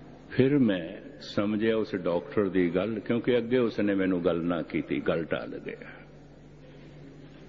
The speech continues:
ਮੈਂ ਕਿਹਾ, "ਠੀਕ ਹੈ, ਵਿਚਾਰੇ ਗਿਰਦੇ ਨੇ, ਲੱਤਾਂ ਟੁੱਟਦੀਆਂ ਨੇ, ਹਸਪਤਾਲ ਨੇੜੇ, ਇਹ ਹੀ ਹੈ, ਫਿਰ ਉੱਥੇ ਹੀ ਲੈ ਜਾਂਦੇ ਨੇ।"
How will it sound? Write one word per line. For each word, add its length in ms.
ਮੈਂ 200
ਕਿਹਾ, 160
"ਠੀਕ 380
ਹੈ, 80
ਵਿਚਾਰੇ 540
ਗਿਰਦੇ 340
ਨੇ, 100
ਲੱਤਾਂ 340
ਟੁੱਟਦੀਆਂ 380
ਨੇ, 160
ਹਸਪਤਾਲ 520
ਨੇੜੇ, 380
ਇਹ 140
ਹੀ 180
ਹੈ, 40
ਫਿਰ 180
ਉੱਥੇ 260
ਹੀ 80
ਲੈ 140
ਜਾਂਦੇ 340
ਨੇ।" 380